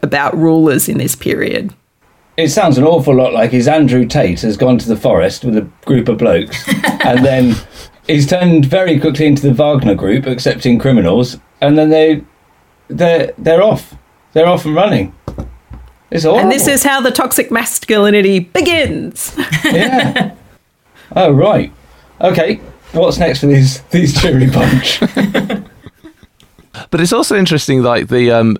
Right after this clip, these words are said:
Speaker 4: 'cause obviously later on the Romans will consider themselves superior to everybody else, but obviously when you're just founding yourself from all these different bits, I suppose there isn't actually a,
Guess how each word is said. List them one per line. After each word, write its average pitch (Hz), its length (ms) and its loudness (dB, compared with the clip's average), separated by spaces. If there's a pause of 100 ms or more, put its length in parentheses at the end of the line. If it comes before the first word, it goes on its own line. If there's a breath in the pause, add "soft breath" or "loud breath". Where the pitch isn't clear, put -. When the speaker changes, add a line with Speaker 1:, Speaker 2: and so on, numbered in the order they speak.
(200)
Speaker 4:
'cause 127 140 -2
obviously 139 240 -2
later 113 280 0
on 101 120 2
the 98 80 0
Romans 98 360 2
will 87 80 0
consider 90 400 -2
themselves 82 760 -2 (300)
superior 92 520 0
to 82 160 0
everybody 76 400 -4
else, 52 220 -4
but 95 120 -2
obviously 104 280 -2
when 92 180 0
you're 87 180 0
just - 280 -8
founding 90 420 -2
yourself 76 360 -4
from 82 120 -6
all 76 60 -2
these 73 160 -4
different - 340 -8
bits, - 300 -4
I - 20 -2
suppose 90 320 -2
there 98 100 -2
isn't 113 220 -4
actually 76 440 -6
a, 73 220 -4